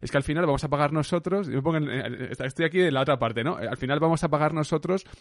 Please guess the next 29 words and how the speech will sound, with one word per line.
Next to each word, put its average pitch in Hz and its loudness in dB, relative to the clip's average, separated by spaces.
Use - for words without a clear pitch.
la 123 0
mala 143 2
gestión 170 0
de 151 2
una 156 4
transición 156 0
ecológica 156 0
que - -10
se 135 -8
tenía 127 -2
que 151 2
haber 156 6
hecho 180 0
hace 143 0
tiempo 170 2
y 123 -2
no 139 2
estaríamos 170 2
en 143 0
este 143 -2
punto 127 0
ahora, 151 6
porque 113 -2
la 110 -4
transición 120 -2
ecológica 151 -2
es 120 -4
muy 110 -6
cara, 131 0